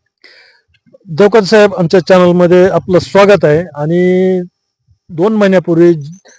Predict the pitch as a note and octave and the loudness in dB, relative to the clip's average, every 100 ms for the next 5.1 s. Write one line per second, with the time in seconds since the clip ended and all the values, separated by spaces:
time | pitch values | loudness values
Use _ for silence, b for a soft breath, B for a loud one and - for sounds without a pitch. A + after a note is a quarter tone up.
0 | _ D3 D#3 - F3 F3 - E3 D3+ F3+ | _ -6 -4 -2 -4 -4 -2 -2 0 2
1 | G3+ F#3+ - G#3 G3 G#3+ G#3+ C3 _ _ | 2 2 0 0 2 2 2 -2 _ _
2 | _ _ - D3 C#3 D#3+ F3 D3+ D3+ G#3+ | _ _ -14 -12 -8 -8 -4 -2 2 4
3 | A3 F3 D3+ C#3 - _ _ _ _ D#3 | 4 2 0 -2 -10 _ _ _ _ -12
4 | D#3 D#3+ E3 E3+ D3+ F3 F#3+ F3+ D3 E3 | -8 -8 -8 -6 -2 2 2 0 2 0